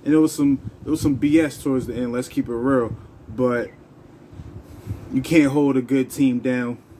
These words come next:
You can't hold a tough team down, and you can't stop T J Watt.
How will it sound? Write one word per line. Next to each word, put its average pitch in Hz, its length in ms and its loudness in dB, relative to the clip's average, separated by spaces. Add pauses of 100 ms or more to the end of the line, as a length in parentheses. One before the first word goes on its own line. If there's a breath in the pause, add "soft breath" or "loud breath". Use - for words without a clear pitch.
(420 loud breath)
You 131 80 -8
can't 156 400 2
hold 143 480 2 (160)
a 135 80 -6
tough 139 420 -4
team 139 320 2
down, 123 460 -2 (500 loud breath)
and 151 260 4
you 135 120 0
can't 156 560 0 (240)
stop - 600 -2 (560)
T 156 300 2
J 135 360 0
Watt. 143 440 -2